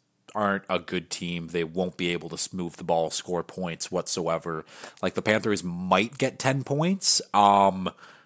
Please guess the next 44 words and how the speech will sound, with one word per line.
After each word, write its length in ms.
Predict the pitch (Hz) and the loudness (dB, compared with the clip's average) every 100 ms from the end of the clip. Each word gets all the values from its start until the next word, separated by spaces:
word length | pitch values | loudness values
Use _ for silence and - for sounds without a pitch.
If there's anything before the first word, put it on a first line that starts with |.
| _ | _
and 320 | - 104 98 92 | -2 0 0 2
I 120 | 104 | 2
definitely 400 | 101 101 - 98 | 4 2 0 -4
think 300 | 92 104 90 | 0 0 0
that 260 | - 87 - | -2 -4 -4
the 260 | 98 90 | -4 -4
Cowboys 580 | 82 95 90 85 85 82 | -2 2 2 0 -4 -4
will 140 | 87 82 | -6 -6
be 100 | 87 | -4
scoring 640 | - 90 78 78 78 78 | -4 -4 -4 -6 -8 -10
more 300 | 80 80 76 | -10 -8 -6
than 200 | 78 78 | -6 -8
twenty-one. 640 | - 87 76 69 67 - - - - - _ | -8 -10 -10 -10 -14 -16 -16 -14 -14 -16 _
So, 580 | - - 90 85 85 85 | 0 4 4 4 2 0
uh, 520 | - 87 82 82 80 - - - | 0 2 4 2 0 -6 -12 0
Cowboys 320 | 117 113 101 | 4 4 4
minus 220 | 101 95 | 2 0
ten 180 | - 87 | -2 -2
and 100 | 85 | -4
a 40 | |
half, 280 | 82 85 82 | -2 -2 -4
easy 240 | - 95 90 | -6 -4 -2
one 160 | 87 | -4
for 140 | 78 82 | -6 -10
me. 300 | 80 78 76 _ - - - | -10 -10 -12 _ -20 -20 2
My 180 | 101 | 4
dog, 380 | 101 101 95 92 - | 6 6 8 6 4
I'm 140 | 95 | 0
going 260 | 95 92 87 | 0 0 -2
with 160 | 85 | -6
Cards 340 | - 95 90 - | 2 4 4 -2
plus 260 | - 92 | -2 -2
four 240 | - 92 87 | 0 -2 -4
and 80 | |
a 40 | 82 | -4
half. 300 | 85 82 - | -2 -2 -4
If 100 | - | -10
you 80 | 95 | -2
couldn't 260 | 104 95 | -2 0
tell 380 | - 104 98 95 | 0 4 4 4
from 360 | - 101 92 90 | 0 0 0 -2
the 220 | 87 85 | -6 -8
preview 580 | - 107 98 92 95 90 | -4 -2 0 0 0 2
there, 440 | 92 90 87 82 | 2 2 2 -2